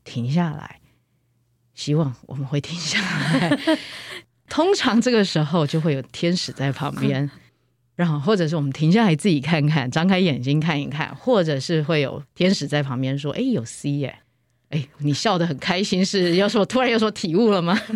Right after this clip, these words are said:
Speaker 1: <laughs>
Speaker 2: 我想要先回应你讲的这个，说一些提示，或好像有人在告诉你一些事情吧。就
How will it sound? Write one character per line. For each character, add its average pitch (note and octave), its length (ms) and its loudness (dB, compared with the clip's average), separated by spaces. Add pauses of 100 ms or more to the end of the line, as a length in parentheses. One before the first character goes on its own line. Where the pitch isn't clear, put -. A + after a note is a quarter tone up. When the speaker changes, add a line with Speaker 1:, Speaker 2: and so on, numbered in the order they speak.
(240)
Speaker 1:
<laughs> F4 220 -2 (320)
Speaker 2:
我 G#3+ 160 -2
想 G3+ 160 -8
要 F3 80 -6
先 G3 420 -6
回 F#3+ 220 -2
应 G#3+ 240 -4
你 F3 100 -4
讲 E3+ 300 -8
的 E3+ 140 -12
这 G3 200 -6
个， F3+ 220 -8
说 C4+ 260 -6
一 C4 60 -4
些 C#4+ 160 -6
提 G#3+ 320 -10
示， C4+ 260 -6
或 C4 200 -2
好 E3+ 120 -6
像 A3+ 180 -10
有 F#3 140 -10
人 E3+ 200 -12
在 G3+ 180 -10
告 G#3 240 -6
诉 G3+ 220 -12
你 - 80 -16
一 F3+ 100 -16
些 G3 160 -10
事 G3 180 -10
情 E3+ 240 -14
吧。 - 160 -14
就 G3+ 220 -8